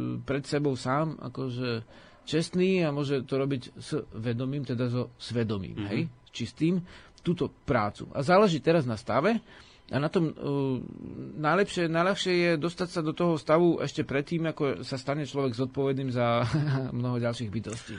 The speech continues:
Speaker 2: A ty si hovoril o tom, že peniaze teda nie sú hlavnou témou dnešného večera, to je pravda, my sa tu budeme baviť, ale bavíme o práci, ale práve tie, tie peniaze robia tú vec, okrem tej, povedzme, pozitívnej, ktorú si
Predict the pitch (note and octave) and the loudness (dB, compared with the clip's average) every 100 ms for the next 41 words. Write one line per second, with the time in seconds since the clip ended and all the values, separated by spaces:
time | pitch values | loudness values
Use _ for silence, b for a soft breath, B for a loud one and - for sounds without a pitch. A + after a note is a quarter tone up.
0 | - B2 C3 G3 F#3+ G#3 F#3+ F3+ F3 F3 | -4 0 4 4 6 4 6 4 2 2
1 | E3 C#3+ C3 G#2 G2 A2 A#2+ C3 A#2+ A#2+ | 0 2 2 2 0 0 2 2 0 -2
2 | A#2+ A2+ A2 A#2 - G#2 G#2 A2+ G#2 - | 0 2 4 2 0 0 0 0 -2 -2
3 | G#2+ G#2 G2 G#2 - A2 D#2 D#2 - A#2+ | 0 0 -2 0 0 0 0 -2 0 0
4 | C#3+ G#2 - - D2+ F2+ C3 D#3 - A#2+ | 2 0 -2 -6 -4 4 6 4 0 -6
5 | G2 G2 G#2 G#2+ G2 G#2 F#2+ E2+ E2 E2 | -6 -2 0 0 2 2 0 -4 -4 0
6 | G#2 G#2+ G2 F#2+ - F#2 F2+ - F3+ F3+ | 2 2 0 0 4 4 4 0 -2 0
7 | F3+ G3+ G#3 G3+ F#3+ - B B B B | 4 8 8 10 8 6 B B B B
8 | B - _ - C3+ - C3+ D3 F3+ G#3 | B -20 _ -4 -2 0 2 8 8 8
9 | F3 C3+ B2+ B2+ - A2+ C#3 C#3+ B2 A2+ | 6 8 8 8 4 4 4 6 4 2
10 | - - E3+ D#3+ G2 G#2+ E3+ - - _ | -2 0 2 2 6 6 6 4 -8 _
11 | - _ _ - C#3 D3+ C3 C3 B2 B2+ | -20 _ _ -6 0 4 4 6 6 6
12 | B2+ A#2+ G#2+ G2 A#2 B2+ C#3+ C#3+ C#3 - | 2 2 0 2 0 2 2 2 0 -2
13 | C#3+ C#3+ - | -4 -4 -6